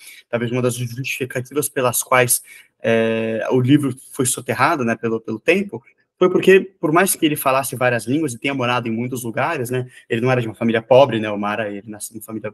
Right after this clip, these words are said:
assim, não, não vou dizer assim, abastada como o Henrik, mas ele, pô, viveu em vários lugares do mundo, ele falava outras línguas, ele pensou, inclusive, em escrever em, escrever em alemão, né, que era uma língua muito mais,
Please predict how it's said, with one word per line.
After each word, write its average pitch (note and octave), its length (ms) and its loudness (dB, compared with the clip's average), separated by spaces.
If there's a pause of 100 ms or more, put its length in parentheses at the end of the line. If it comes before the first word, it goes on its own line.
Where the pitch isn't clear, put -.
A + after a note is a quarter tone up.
(160)
assim, A2+ 260 -6
não, D#3 160 0 (180)
não B2 120 -2
vou D3 80 0
dizer C3+ 120 2
assim, B2+ 280 0 (220)
abastada B2 520 4
como A#2+ 200 0
o B2 120 -2
Henrik, F#3 220 0
mas G#3 140 -6
ele, G#3+ 120 -10 (160)
pô, B2 200 0
viveu C3 260 -2
em D3+ 60 4
vários B2+ 200 0
lugares C3 240 0
do D3 60 -4
mundo, C#3 340 0 (320)
ele A#2+ 140 -6
falava A#2+ 240 4
outras C#3 220 -2
línguas, C#3 320 2
ele B2+ 120 -2
pensou, D#3 280 0
inclusive, D#3 280 -6
em F#3 40 -4
escrever F#3 380 2
em, G3 140 -4
escrever E3 340 0
em F3 100 2
alemão, B2 400 2
né, A#2 100 -6
que - 100 -8
era A#2 80 -2
uma A2+ 100 -2
língua A#2 200 -2
muito B2+ 180 -4
mais, A2+ 280 -8